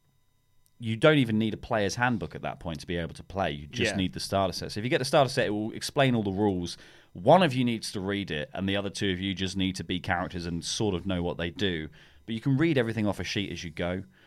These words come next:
Speaker 1: which is the cool thing about it. Like, it's, it's a very reference-heavy game in the sense that, like, something comes up you don't know what to do, look in the book, the answer is there.
Speaker 2: Yeah.
Speaker 1: And if not, just do whatever seems the most fun.
Speaker 2: Exactly, yeah.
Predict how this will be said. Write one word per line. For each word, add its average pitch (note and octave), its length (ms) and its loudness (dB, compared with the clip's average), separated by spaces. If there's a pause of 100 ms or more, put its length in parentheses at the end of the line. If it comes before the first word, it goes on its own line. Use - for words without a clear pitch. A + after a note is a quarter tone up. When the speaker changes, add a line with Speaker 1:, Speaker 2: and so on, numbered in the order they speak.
(200)
Speaker 1:
which - 160 -8
is E2+ 100 -8
the - 80 -10
cool E2+ 180 -6
thing D2+ 160 -10
about D2+ 200 -4
it. - 60 -8
Like, E2+ 160 0
it's, - 220 -4
it's G2+ 140 -6
a A2+ 60 -2
very A2+ 280 4
reference-heavy F2+ 800 -4
game D#2+ 420 -2
in F2 80 -6
the E2 80 -6
sense - 260 -8
that, - 180 -6
like, D#2+ 360 -6 (500)
something C3+ 260 2
comes G#2 200 0
up G2 160 0
you F#2 40 -4
don't F#2 120 0
know E2 60 -2
what E2 80 -2
to D#2+ 80 -6
do, E2 280 -2 (220)
look C3 160 0
in A2 40 2
the F#2+ 80 0
book, D#2+ 340 -4
the F2+ 100 -2
answer D#2+ 320 -2
is C#2+ 100 -10
there. C#2+ 380 -6
Speaker 2:
Yeah. A2 240 -4 (260)
Speaker 1:
And G2+ 140 4
if G#2 160 0
not, F2+ 320 0 (500)
just - 260 0
do A#3 160 4
whatever C#3+ 300 8
seems A#2 300 2
the A2 80 2
most F#2 280 0
fun. A2 380 2 (120)
Speaker 2:
Exactly, C#3 640 4
yeah. F#2+ 340 -4